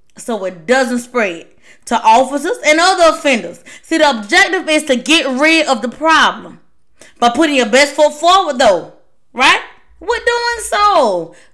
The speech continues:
Come on. Remember this, though. I'm not sure if you know what poison ivy is, so let me tell you this. Listen, real quick.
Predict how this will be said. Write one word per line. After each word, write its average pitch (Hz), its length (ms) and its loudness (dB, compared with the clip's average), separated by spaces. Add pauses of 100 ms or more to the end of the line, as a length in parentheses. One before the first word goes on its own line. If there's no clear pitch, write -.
Come 381 240 -4
on. 233 480 -2 (560)
Remember 302 320 0
this, 311 200 -2
though. 190 400 0 (220)
I'm 359 160 0
not 403 140 2
sure 330 240 0
if 254 80 -4
you 277 80 -4
know 254 140 0
what 208 100 -4
poison 240 360 0
ivy 214 420 0
is, 165 180 -10 (200)
so - 140 -6
let 285 140 2
me 311 120 -6
tell 285 140 0
you 247 120 -2
this. 180 340 -6 (360)
Listen, 240 380 -2
real 269 200 2
quick. 208 380 -6